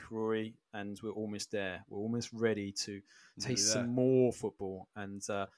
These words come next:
Speaker 1: let's go through the Champions League before we spoil our listeners
Speaker 2: Let's.
Speaker 1: with the Premier League and Serie A.
Speaker 2: Let's do it. We,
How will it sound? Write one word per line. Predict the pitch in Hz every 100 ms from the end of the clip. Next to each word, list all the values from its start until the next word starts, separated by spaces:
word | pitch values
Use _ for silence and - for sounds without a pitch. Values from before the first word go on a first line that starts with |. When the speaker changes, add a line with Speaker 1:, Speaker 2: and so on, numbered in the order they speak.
| _ -
Speaker 1:
let's | 139 -
go | 151
through | -
the | 135
Champions | 131 147 131 127 135
League | 131 107
before | 107 - 135 123
we | 113
spoil | 113 - 131 113
our | 107
listeners | 117 127 131 135 135 -
Speaker 2:
Let's. | -
Speaker 1:
with | 123 113
the | 110
Premier | - 113 107
League | 104 104
and | 98
Serie | 98 90
A. | 90 87 82 _ _ _ _ _ _ -
Speaker 2:
Let's | 127 131 131 117
do | - 139
it. | 131
We, | 135